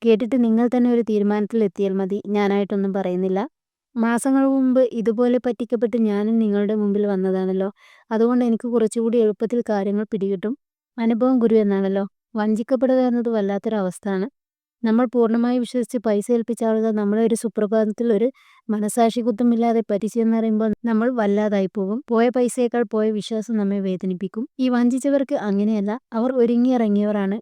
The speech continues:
വഞ്ചിച്ചത് പോരാഞ്ഞ് ഒരു മടിയുമില്ലാതെ പിന്നെയും അവർ നമ്മെ നുണകൾ കൊണ്ട് ആക്രമിക്കും. അതിൻ്റെ കൂടെ നമ്മളെ ആക്രമിക്കാൻ തക്കം പാർത്തിരുന്നവർ കൂടി കൂടും. അവർക്ക് നമ്മൾ തോറ്റാൽ മാത്രം മതി. അവിടെ സത്യം എന്ത് എന്നവർ അന്വേഷിക്കുകയുമില്ല, അതവരെ ബാധിക്കുകയുമില്ല.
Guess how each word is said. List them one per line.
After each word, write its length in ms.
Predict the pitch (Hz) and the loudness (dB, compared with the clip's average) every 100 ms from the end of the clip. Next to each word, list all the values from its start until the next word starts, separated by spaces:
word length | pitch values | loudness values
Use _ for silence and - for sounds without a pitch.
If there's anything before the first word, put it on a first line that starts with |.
| - | -6
വഞ്ചിച്ചത് 500 | 220 214 226 262 247 | -4 -2 -2 0 0
പോരാഞ്ഞ് 440 | 240 240 233 226 226 | 2 2 2 0 0
ഒരു 100 | 220 | 0
മടിയുമില്ലാതെ 720 | 208 196 233 240 226 220 220 | -2 0 0 0 0 0 -2
പിന്നെയും 360 | 208 196 220 226 | -2 -2 0 0
അവർ 180 | 220 220 | -2 -2
നമ്മെ 260 | 202 202 | -2 0
നുണകൾ 380 | 208 196 196 208 | 0 -2 -2 -4
കൊണ്ട് 240 | 208 196 | -4 -4
ആക്രമിക്കും. 580 | 185 170 202 185 180 233 277 _ - - - | -4 -6 -6 -6 -6 -8 -8 _ -20 -20 -6
അതിൻ്റെ 280 | 226 214 240 | -2 2 2
കൂടെ 220 | 262 247 | 2 2
നമ്മളെ 320 | 247 220 214 233 | 2 0 0 0
ആക്രമിക്കാൻ 600 | 208 196 226 226 233 226 | -2 -4 -2 -2 0 -2
തക്കം 300 | 208 196 220 220 | -2 -4 -2 0
പാർത്തിരുന്നവർ 580 | 220 226 226 226 226 | 0 0 0 2 0
കൂടി 260 | 226 226 208 | -2 -2 -2
കൂടും. 280 | 240 190 180 262 - | 0 0 0 -4 0
അവർക്ക് 300 | 214 233 254 | 2 4 4
നമ്മൾ 260 | 254 247 | 4 4
തോറ്റാൽ 380 | 233 190 185 214 | 4 2 2 0
മാത്രം 340 | 202 185 196 185 | 0 0 -2 -2
മതി. 200 | 180 220 _ - | -2 -4 _ -2
അവിടെ 240 | 233 240 | 0 2
സത്യം 380 | 262 233 202 254 254 | 0 -2 0 0 2
എന്ത് 220 | 240 254 | 2 2
എന്നവർ 360 | 262 226 240 240 | 0 0 0 0
അന്വേഷിക്കുകയുമില്ല, 800 | 208 196 220 240 233 247 233 220 220 202 | 0 0 -2 -4 -2 0 0 0 -2 -4
അതവരെ 320 | 202 220 220 | -4 -2 -2
ബാധിക്കുകയുമില്ല. 720 | 202 175 180 - 208 190 185 | -2 -4 -6 -2 -2 0 -2